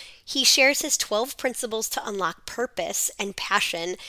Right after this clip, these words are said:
which is the focus of his upcoming book, um,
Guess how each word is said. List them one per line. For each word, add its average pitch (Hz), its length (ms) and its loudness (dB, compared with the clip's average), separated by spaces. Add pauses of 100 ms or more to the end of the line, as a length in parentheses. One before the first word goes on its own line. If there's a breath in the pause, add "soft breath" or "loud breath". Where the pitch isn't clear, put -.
(200 loud breath)
which 233 240 2
is 233 180 -2
the 240 80 2
focus 233 500 0
of 214 140 0
his 202 240 -4
upcoming 196 640 -4
book, 170 320 -4 (280)
um, 185 300 0